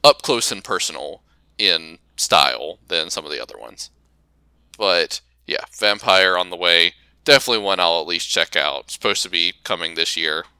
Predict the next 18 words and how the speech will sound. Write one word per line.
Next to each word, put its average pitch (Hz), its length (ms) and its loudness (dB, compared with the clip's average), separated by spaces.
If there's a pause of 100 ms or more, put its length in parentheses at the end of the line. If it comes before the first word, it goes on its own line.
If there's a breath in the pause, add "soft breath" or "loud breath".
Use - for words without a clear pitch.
(140)
<laughs> 139 280 -8
We'll 117 160 -2
see. 87 300 0 (760 loud breath)
Um, 90 460 2 (220)
we 113 80 2
also 113 560 2
got 98 180 2
to 107 80 -6
see - 180 0
a 87 60 0
little 107 180 -4
bit 101 140 -6
more 98 260 -4
of 87 440 -4
Evil 98 260 -6
Dead 92 300 2
the 92 80 -6
game. 95 440 2